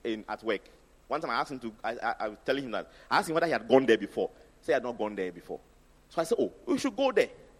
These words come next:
"How can you not go there?" He's, he's an Assemblies of God pastor. So wha-, he went on leave one time. He said, "I'm going to go to personal retreat at the place. So I should find out how much it costs for him." So I found out the price, the phone number, everything. When the guy arrived,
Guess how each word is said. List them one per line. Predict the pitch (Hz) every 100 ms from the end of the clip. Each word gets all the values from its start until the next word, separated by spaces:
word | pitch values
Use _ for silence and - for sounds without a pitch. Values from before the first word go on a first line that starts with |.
| - - - - - -
"How | -
can | 208
you | 202
not | 190
go | 160 165
there?" | 143 95 - - - _
He's, | 135
he's | 131 147 147
an |
Assemblies | 143 190 180
of | 123
God | -
pastor. | 104 - - - - _ _ _ _ -
So | - 180 -
wha-, | 127 139 -
he | 139
went | 165 196
on | 131
leave | 131 147 -
one | 117
time. | 117
He | 110
said, |
"I'm | 127 123
going | 190
to | 214
go | 117 135 135
to | - 104 -
personal | 135 135 139
retreat | 123 110 - 120 - - _ _ - _ _ -
at | 110
the | 98
place. | - 107 98
So | 117
I |
should | 123 123
find | 190
out | 165 147
how |
much | 151 139
it | 233
costs | - - - - - - - - _ - - - -
for | 107
him." | 117 90
So | -
I | 135
found | 185
out | 160
the | 123
price, | - 131 123 -
the | 165
phone | - 151
number, | 123 110
everything. | 110 104 - - - _ _ _ - - -
When | 254
the | 196
guy | 143 160 127
arrived, | 117 107 113 110 - -